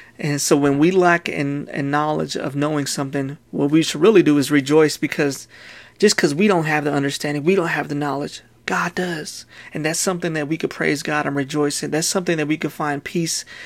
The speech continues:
and confidence even when we don't understand the situation. Uh, just 'cause we can't, uh, see it, uh, man, we can't, uh,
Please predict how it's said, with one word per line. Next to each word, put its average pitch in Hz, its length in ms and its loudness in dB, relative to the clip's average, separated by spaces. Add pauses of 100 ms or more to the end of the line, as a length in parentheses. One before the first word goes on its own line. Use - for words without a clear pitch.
(140)
and 143 140 -2
confidence 143 720 -6 (480)
even 170 400 0
when 139 220 -2
we 151 120 2
don't 143 180 2
understand 139 520 -4
the 135 60 -4
situation. 139 840 -6 (520)
Uh, 139 260 -8
just 175 180 0
'cause 147 320 2 (200)
we 180 160 6
can't, 165 420 -6 (380)
uh, 143 160 -6
see 175 340 2
it, 151 160 -2 (320)
uh, 139 320 -6 (200)
man, 143 280 -6
we 185 140 4
can't, 160 360 -4 (380)
uh, 151 320 -6